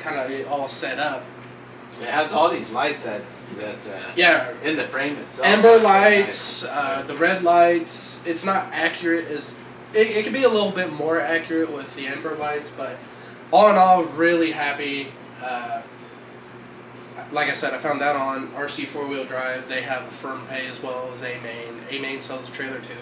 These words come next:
Speaker 1: but I was only able to find it on R C Four Wheel Drive, so I snatched it up when I could.
Speaker 2: But you
Speaker 1: Uh,
Speaker 2: know what would have been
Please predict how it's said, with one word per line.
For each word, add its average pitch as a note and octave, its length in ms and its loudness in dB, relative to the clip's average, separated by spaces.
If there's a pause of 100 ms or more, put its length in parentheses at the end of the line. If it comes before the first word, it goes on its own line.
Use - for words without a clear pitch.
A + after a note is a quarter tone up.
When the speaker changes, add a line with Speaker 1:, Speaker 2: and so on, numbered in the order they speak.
Speaker 1:
but A2 120 -14 (840)
I C#3 140 0
was C3+ 220 -8
only C#3 180 -2
able C3 200 -4
to B2 60 -12
find C3+ 260 -4
it B2+ 140 -10
on C3+ 200 -2
R B2+ 120 -6
C C3+ 140 -10
Four B2+ 240 -12
Wheel B2+ 180 -10
Drive, A#2+ 240 -8
so A#2+ 120 -10
I A#2+ 40 -8
snatched B2 440 -6
it - 20 -10
up A#2+ 100 -10 (140)
when - 100 -10
I C3+ 60 -8
could. A2 340 -10 (560)
Speaker 2:
But C#3 180 2
you C#3+ 60 2
Speaker 1:
Uh, - 20 2
Speaker 2:
know C#3 40 0
what C3 260 -2
would A#2+ 120 -6
have - 260 -14
been A2 160 -8